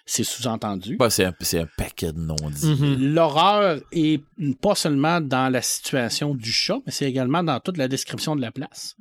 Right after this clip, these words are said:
Speaker 3: Ben oui.
Speaker 1: Parce que ça a l'air d'être une vieille cabane isolée assez dégueulasse.
Speaker 3: Mhm.
Speaker 1: Les deux vieux aussi, la façon qu'il les décrit. Même les gens de la caravane, qui sont plutôt sympathiques, avaient l'air mystérieux. On savait pas trop c'était quoi. Les nuages, la nature, tout est là-dedans. Le conte pour,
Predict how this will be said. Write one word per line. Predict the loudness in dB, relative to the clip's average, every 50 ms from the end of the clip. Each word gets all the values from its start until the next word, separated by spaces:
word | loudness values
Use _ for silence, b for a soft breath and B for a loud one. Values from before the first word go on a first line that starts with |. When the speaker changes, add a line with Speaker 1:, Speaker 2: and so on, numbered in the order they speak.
| -10 -6
Speaker 3:
Ben | -4 -2 -2 0 2
oui. | 2 0 0
Speaker 1:
Parce | -2 -4 -8 -6
que | -6 -6 -4
ça | -2 -2 -2 0
a |
l'air | 0 0 0 -2
d'être | -4 -4 -4 -4
une | -4 -4 -4
vieille | -2 -2 -2 -2 -2
cabane | -2 -4 -2 -2 -2 -2 -4 -6
isolée | -6 -6 -6 -4 -4 -4 -2 -4 -4
assez | -4 -4 -6 -6 -6
dégueulasse. | -6 -6 -6 -8 -8 -10 -12 -14 -16 -10 -6 -4
Speaker 3:
Mhm. | -2 0 0 0 0 -2 B B -4 -2
Speaker 1:
Les | 0 0
deux | 2 2 2
vieux | 2 2 0 0 0
aussi, | 0 -2 -2 0 0 0
la | -2 -2
façon | -4 -4 -4 -4 -6
qu'il | -8 -6 -6 -6
les | -4
décrit. | -4 -4 -6 -6 -6 -4 -2 -2 -2 -4 b b b b b b _ 2
Même | 2 4 4 4
les | 4 4 4 4
gens | 2 2 2
de | 0
la | 0 0
caravane, | 0 0 0 0 0 0 0 0 -2 -4
qui | -4 -6
sont | -6 -8
plutôt | -8 -6 -4 -4 -2
sympathiques, | -2 -2 -2 -2 -4 -6 -4 -4 -6 -6 -6 -10 -18 _
avaient | -12 -8 -6 -4 -2
l'air | -2 -2 -2
mystérieux. | -4 -6 -6 -6 -6 -6 -6 -6 -6 -6 -8 -8 -8 -10
On | -14
savait | -12 -12 -8 -8
pas | -8 -6
trop | -6 -8 -10
c'était | -8 -6 -6 -8
quoi. | -6 -8 -10 -10 -12 _ B B B B B B B B _
Les | 0 2 2
nuages, | 4 2 2 2 2 2 2 2 0 -2 -2
la | -2 0
nature, | 0 -2 -4 -4 -2 -2 -2 0
tout | 0 0 0 2 0
est | 0
là-dedans. | 0 -2 -4 -4 -6 -6 -6
Le | -6 -6 -6
conte | -4 -2 0 0 0 0 -2 -4 -4
pour, | -8 -10 -10